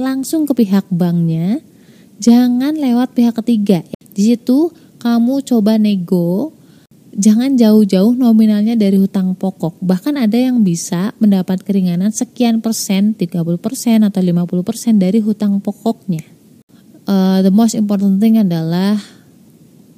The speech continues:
kamu stres karena merasa bahwa yang akan melunasi hutang adalah ikhtiar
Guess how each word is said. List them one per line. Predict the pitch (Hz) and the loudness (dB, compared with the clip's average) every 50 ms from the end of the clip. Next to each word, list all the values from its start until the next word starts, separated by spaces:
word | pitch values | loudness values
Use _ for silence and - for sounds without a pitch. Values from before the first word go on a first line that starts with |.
| - _ - | -20 _ -6
kamu | - 196 196 202 220 240 247 226 | -2 0 2 2 4 2 2 0
stres | - - 202 190 185 180 185 202 220 - - | -2 -4 -2 -2 0 0 0 0 -2 -4 -8
karena | - - - 196 190 185 190 196 202 220 220 220 214 | -10 -8 -6 -4 -2 -2 0 0 0 2 2 0 0
merasa | 202 202 196 190 190 - 220 208 | 0 0 -2 -4 -2 -2 -2 -2
bahwa | 190 180 175 175 180 190 | -2 -2 -2 0 0 0
yang | 196 190 190 208 | 0 -2 -2 -4
akan | 190 196 - 202 202 196 | -6 -4 -2 -2 0 0
melunasi | 190 185 185 185 190 185 - 196 | 0 0 -2 -2 -4 -2 -2 -2
hutang | 190 180 - 208 208 208 | -2 -2 -2 -2 -2 -2
adalah | 185 170 170 175 185 - | -2 -2 -2 -4 -4 -4
ikhtiar | 196 185 - - - 185 175 170 | -6 -10 -8 -6 -4 -4 -2 -4